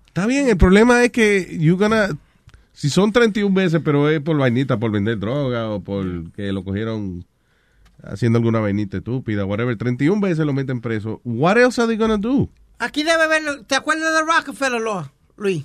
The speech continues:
Speaker 1: Mm, eh, que te cogían con un motico y te daban
Speaker 2: Tre-,
Speaker 1: veinte años.
Speaker 2: no, no, no, tres o, o tres veces y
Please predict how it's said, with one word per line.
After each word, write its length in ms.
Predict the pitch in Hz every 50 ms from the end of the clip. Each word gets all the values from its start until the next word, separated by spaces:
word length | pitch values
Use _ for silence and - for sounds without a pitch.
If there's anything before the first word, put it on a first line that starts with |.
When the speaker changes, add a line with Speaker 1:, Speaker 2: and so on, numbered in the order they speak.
| - _
Speaker 1:
Mm, 520 | - 107 113 110 107 107 110 110 110 104 78
eh, 500 | 73 - - - - 60 - - 143 -
que 120 | - 120 104
te 80 | 101
cogían 240 | 98 110 123 131 139
con 80 | 151 160
un 60 | 156
motico 340 | 165 156 143 156 151 143 151
y 60 | 143
te 80 | 131 139
daban 140 | 135 139 143
Speaker 2:
Tre-, 80 | 143
Speaker 1:
veinte 240 | 147 151 147 139 147
años. 280 | 151 143 110 87 76 -
Speaker 2:
no, 140 | 240 247 254
no, 100 | 254 254
no, 160 | 254 254 -
tres 300 | - 247 254 254 247 - 214
o, 400 | 220 226 220 214 214 214 208 -
o 220 | - 208 214 208 -
tres 260 | - 233 240 254 226
veces 340 | 214 254 269 247 - 262 254
y 200 | 247 226 220